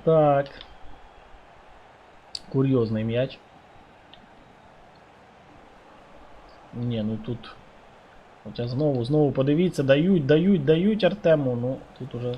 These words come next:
пос-, останній захисник не дав пройти. І з м'ячем Люв'єн. Так, оцього хлопчину потрібно остерігатися. Він дуже небезпечний. Передача. Ну чого ніхто не накриває? Чому ніхто не накриває?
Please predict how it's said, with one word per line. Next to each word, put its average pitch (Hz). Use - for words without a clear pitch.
пос-, 117
останній 139
захисник 139
не 156
дав 131
пройти. 127
І 135
з 147
м'ячем 135
Люв'єн. 123
Так, 110
оцього 123
хлопчину 131
потрібно 127
остерігатися. 135
Він 123
дуже 147
небезпечний. 180
Передача. 208
Ну 208
чого 233
ніхто 240
не 226
накриває? 208
Чому 208
ніхто 247
не 247
накриває? 208